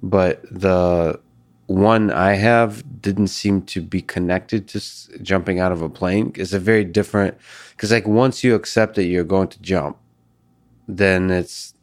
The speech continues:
it's a different thing. I, I think what I'm afraid of is the moments before it is, is the mo-, is the scariest part.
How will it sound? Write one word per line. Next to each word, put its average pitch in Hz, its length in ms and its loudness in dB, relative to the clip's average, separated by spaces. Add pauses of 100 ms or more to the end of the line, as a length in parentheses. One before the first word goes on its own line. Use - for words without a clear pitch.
it's 104 160 -8
a 95 40 -4
different 98 500 0
thing. 92 320 2
I, 87 180 -2
I 107 60 -4
think 120 180 0
what 131 120 4
I'm 107 120 2
afraid 107 380 2
of 92 260 2 (800)
is 95 760 0 (120)
the 98 200 0
moments 110 560 4
before 90 680 0
it - 300 -8 (480)
is, 87 280 -4
is - 240 -6
the 90 120 -2
mo-, 92 220 -2
is 92 380 -4
the 90 120 -4
scariest 87 580 -2
part. - 300 -4